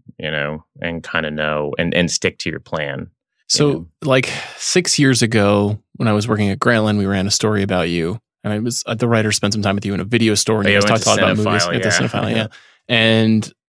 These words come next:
Speaker 2: I remember, I edited that story, and I remember when I was editing it, I was like, "Oh, Bill Hader's gonna be a great director. Can't
Speaker 1: Oh,
Speaker 2: wait for his,
Speaker 1: thanks.
Speaker 2: his films."
Speaker 1: And
Speaker 2: But
Speaker 1: then you
Speaker 2: then
Speaker 1: saw Barry and you were like, "What the hell was that?"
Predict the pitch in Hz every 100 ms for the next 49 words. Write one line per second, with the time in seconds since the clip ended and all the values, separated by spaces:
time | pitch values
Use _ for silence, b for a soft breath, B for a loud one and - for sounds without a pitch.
0 | - 117 123 127 110 120 123 107 95 -
1 | 185 120 101 101 107 107 104 98 113 104
2 | 101 98 95 98 92 - 90 90 92 -
3 | - - - 60 - - 123 - - _
4 | - 117 113 107 110 98 - - 113 -
5 | 185 113 107 - B B - 123 151 147
6 | 143 76 71 71 - 110 95 107 95 113
7 | 104